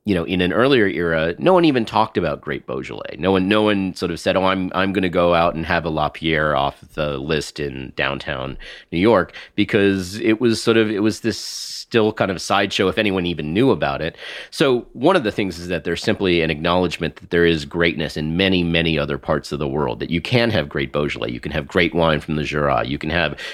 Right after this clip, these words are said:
great sort of carbonic maceration, Cabernet Franc, um, that the, you know, the Loire holds extraordinary charms, the Roussillon holds extraordinary charms, Austria, that Blaufränkisch,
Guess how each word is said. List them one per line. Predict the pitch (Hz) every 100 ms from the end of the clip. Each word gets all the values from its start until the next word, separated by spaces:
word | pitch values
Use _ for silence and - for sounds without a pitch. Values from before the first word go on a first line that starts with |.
| -
great | 95 80 - -
sort | 80
of | 76 -
carbonic | - 90 76 78 82 73 - - -
maceration, | 73 71 71 - 76 69 69 67 67
Cabernet | - 73 73 67
Franc, | - 85 73 65 - - - -
um, | 69 73 71 69 71
that | 69 73 -
the, | 82 69 73 71
you | 92
know, | 73
the | 67 87
Loire | 85 87 85
holds | 82 82 69
extraordinary | 69 - 87 76 69 67
charms, | 80 71 71
the | 78
Roussillon | 82 95 - 82 67
holds | 78 76
extraordinary | 69 - 80 73
charms, | 69 69 - -
Austria, | 98 98 - 69 55 - -
that | 85 71
Blaufränkisch, | 80 90 90 - 71 69 50 -